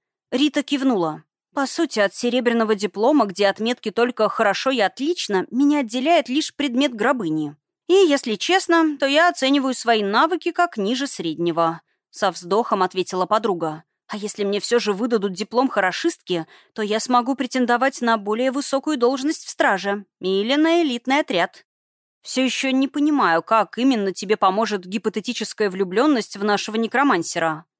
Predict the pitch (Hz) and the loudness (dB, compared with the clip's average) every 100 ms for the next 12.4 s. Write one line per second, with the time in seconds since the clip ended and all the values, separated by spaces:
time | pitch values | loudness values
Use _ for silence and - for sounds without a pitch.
0 | _ 233 285 - 156 - - - 202 - | _ 2 4 4 0 -2 -20 -4 -2 2
1 | 185 185 330 320 254 175 170 233 _ _ | 0 2 2 4 2 2 0 -4 _ _
2 | - - 320 - 269 269 - 269 - 302 | -6 -2 -2 0 0 0 -2 -4 0 2
3 | 277 269 277 269 269 269 240 339 254 185 | 2 2 2 2 2 2 2 4 4 2
4 | 190 196 - 202 185 - 214 202 190 - | 0 -6 -4 -2 -2 -4 -6 -4 -4 -6
5 | - - 247 240 214 - 214 214 - 208 | -6 0 0 0 -4 0 2 2 0 -2
6 | 202 - - 262 226 226 220 180 185 - | -2 -4 0 2 2 2 2 2 0 -4
7 | 185 180 _ _ _ _ 233 254 - 214 | -6 -10 _ _ _ _ 0 0 0 -6
8 | - - 180 - 277 208 180 - 240 240 | -2 -4 -4 -2 0 0 -2 -2 0 2
9 | 254 226 262 - 220 185 226 190 233 302 | 4 4 0 -2 -4 -4 -4 -2 0 0
10 | - 254 240 220 262 285 226 240 233 226 | -2 -2 0 2 2 0 0 0 0 -4
11 | 226 - 269 262 254 269 262 240 247 214 | -6 0 0 2 0 2 2 0 -2 -2
12 | 165 - - 160 | -2 -4 -6 -6